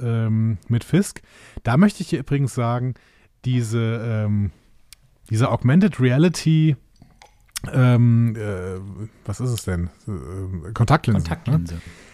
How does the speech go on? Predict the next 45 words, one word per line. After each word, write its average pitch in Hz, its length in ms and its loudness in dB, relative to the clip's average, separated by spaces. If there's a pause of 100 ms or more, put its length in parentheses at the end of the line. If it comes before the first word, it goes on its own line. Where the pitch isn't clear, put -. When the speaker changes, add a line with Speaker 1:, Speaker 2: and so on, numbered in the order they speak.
(280)
Speaker 1:
Das 98 200 -4
ist - 340 -6
gar 151 300 0
nicht 202 340 2
so 202 320 0
viel, 202 880 0
äh, 165 380 2
Science 165 400 0
Fiction, - 520 -4 (100)
ne? 180 140 2 (380)
Also 123 160 0
es - 180 -4
gibt - 300 0
Speaker 2:
Natürlich 147 400 2
Speaker 1:
A-, 107 40 2
Speaker 2:
nicht. 92 260 0
Speaker 1:
es - 120 -6
gibt - 200 -2
A-R-Glasses, 156 1120 0 (400)
äh, 147 280 4
die 139 280 -2
das 160 200 0
schon 185 180 4
können, 127 280 2
ne? 131 160 2
Also 123 140 0
die 139 80 0
quasi 147 480 2
zum 131 160 0
Beispiel, 151 340 4
wenn 143 140 4
du 139 180 4
irgendwie, 135 540 2
äh, 123 520 0
wenn 127 140 4
jemand 113 240 4
redet 160 300 2
oder 175 140 4
sowas, 165 340 4 (340)
kann 156 220 6
dir 180 120 8
das 160 160 4
den 139 140 0
Untertitel 123 460 2
anzeigen. 82 540 -8